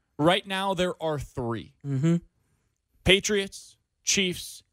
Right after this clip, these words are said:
Speaker 1: and a team that didn't play this weekend in the
Speaker 2: <laughs>
Speaker 1: forty-niners. The Patriots didn't play their best game. They were
Speaker 2: Mm.
Speaker 1: on the road. They went up against a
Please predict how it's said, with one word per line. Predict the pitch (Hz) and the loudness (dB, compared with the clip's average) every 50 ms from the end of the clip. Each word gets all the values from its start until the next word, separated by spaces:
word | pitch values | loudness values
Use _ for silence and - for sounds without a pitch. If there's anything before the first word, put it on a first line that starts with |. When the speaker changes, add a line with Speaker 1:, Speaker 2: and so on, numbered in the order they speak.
| - | -2
Speaker 1:
and | - 117 104 | -2 -2 0
a | - | 0
team | - - - 185 196 196 | 0 4 4 4 4 4
that | 202 202 | 0 0
didn't | 190 196 196 190 | 0 0 -2 -2
play | - 180 175 165 160 | 2 2 2 2 2
this | 151 156 147 - | 0 -2 -2 -2
weekend | 160 165 156 - 165 165 160 156 | -2 -2 -2 0 -2 -2 0 0
in | 147 | -2
the | 151 | -2
Speaker 2:
<laughs> | - - 160 | -2 0 2
Speaker 1:
forty-niners. | 170 175 180 175 170 143 127 117 107 - 135 - - - - - - - - _ _ _ _ - | 2 4 2 2 2 2 0 -2 -2 -2 2 2 2 2 0 -8 -16 -20 -20 _ _ _ _ 4
The | 185 196 | 4 6
Patriots | - 220 247 302 330 - - 311 302 214 175 | 8 6 6 6 4 0 -2 -2 -2 0 0
didn't | 240 254 233 208 | 0 0 0 2
play | 196 208 196 | 0 0 0
their | 175 202 - | 0 -2 -4
best | 120 113 104 - | -4 -6 -6 -6
game. | - 69 - - - _ _ _ - | -10 -12 -14 -14 -20 _ _ _ 4
They | 151 | 6
were | 165 175 | 6 6
Speaker 2:
Mm. | 196 233 | 6 4
Speaker 1:
on | 254 | 2
the | 247 233 | 0 2
road. | 214 214 208 208 208 208 208 202 180 151 | 2 2 2 2 2 0 -2 -2 -2 0
They | 160 160 | 0 0
went | 160 196 226 247 | 0 0 0 -2
up | 233 - | -2 -2
against | 220 202 208 196 - - | -2 -2 -4 -4 -2 0
a | 196 190 | 0 0